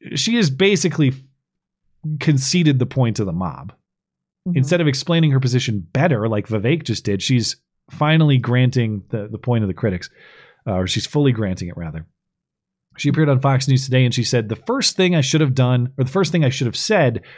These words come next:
Speaker 1: was slavery. I completely agree with that." This is the explanation I was getting at earlier. When you grow up in the South, slavery is a
Speaker 2: Mm-hmm.
Speaker 1: given.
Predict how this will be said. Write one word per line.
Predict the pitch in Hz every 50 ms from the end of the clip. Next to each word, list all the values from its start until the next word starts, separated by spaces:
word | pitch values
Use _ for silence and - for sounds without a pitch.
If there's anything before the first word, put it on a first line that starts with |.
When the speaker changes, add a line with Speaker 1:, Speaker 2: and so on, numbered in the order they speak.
| -
Speaker 1:
was | - 120 127 131
slavery. | - - 156 180 170 143 107 95 80 - - _ _ _ _ _ _
I | - 160 202
completely | - - 214 180 - - 110 123 135 143 170 196
agree | 202 180 156 233 302 294
with | 214 139 127
that." | - - 143 135 - - - - _ _ _ _ _ _ _ _ -
This | 135 139 131 123
is | 113 104
the | 113 107 104 95 85 -
explanation | 98 95 92 - - 98 90 92 87 82 - 87
I | 80 78
was | 76 78 -
getting | - 85 82 80 76
at | 73 80
earlier. | 85 82 76 67 64 - - _ _ _ _ _ _ _ _ _ _ _ _ _ _ _ _
When | - 120 127 165 180
you | 190 196 180
grow | 147 131 165 220 262
up | 294 269 262 -
in | 202 190 190
the | 180 135
South, | - - 170 180 175 139 127 131 - - -
slavery | - - - 135 156 190 226 214 214 208 214 214 196
is | 185 170 156 135
a | 147
Speaker 2:
Mm-hmm. | 123 127
Speaker 1:
given. | 113 147 180 160 117 78 69 80 -